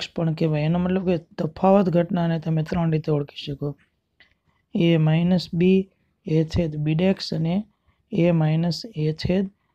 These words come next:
B. તો એ સૂત્ર જોઈએ આપણે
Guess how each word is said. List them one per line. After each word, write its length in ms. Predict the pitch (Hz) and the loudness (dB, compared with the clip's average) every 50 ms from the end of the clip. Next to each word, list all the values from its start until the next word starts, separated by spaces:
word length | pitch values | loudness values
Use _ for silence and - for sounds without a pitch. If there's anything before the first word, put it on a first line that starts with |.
| _ - 185 156 139 143 147 | _ -10 -8 -8 -6 -2 2
B. 300 | 160 185 175 151 135 - _ _ _ _ _ _ _ _ _ _ _ _ _ _ _ - | 4 4 4 4 2 -2 _ _ _ _ _ _ _ _ _ _ _ _ _ _ _ -4
તો 220 | 160 156 156 175 | -2 -2 -2 -2
એ 100 | 202 160 | -4 -6
સૂત્ર 380 | - - 175 160 - 180 170 165 | -6 -6 -6 -4 -2 0 0 2
જોઈએ 240 | 156 175 185 180 | 2 2 2 4
આપણે 340 | 170 151 147 156 156 160 165 | 2 2 0 0 -2 -2 -2